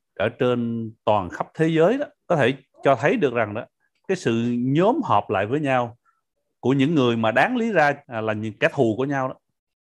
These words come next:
À, những người ngày hôm nay á, họ có thể họ nhóm lại với những, à, cái tên cai tù là những người đã hành hạ họ trước đây.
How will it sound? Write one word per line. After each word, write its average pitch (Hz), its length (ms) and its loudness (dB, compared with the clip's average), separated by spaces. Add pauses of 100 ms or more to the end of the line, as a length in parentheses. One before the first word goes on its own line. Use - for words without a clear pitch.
(160)
À, 131 100 -2
những 131 260 2
người 123 420 2
ngày 120 240 0
hôm 139 180 0
nay 135 280 2
á, 147 60 -2
họ 117 160 -2
có 147 120 0
thể 135 160 2
họ 123 140 -2
nhóm 151 440 -2
lại 110 540 0
với 160 200 -2
những, 131 480 -8 (480)
à, 120 100 -4
cái 160 200 -2
tên 139 200 2
cai 139 260 4
tù 107 380 0
là 104 140 -2
những 104 340 -8
người 110 240 0
đã 110 160 -4
hành 104 260 -6
hạ 101 160 2
họ 98 200 0
trước 139 140 -2
đây. 113 140 -2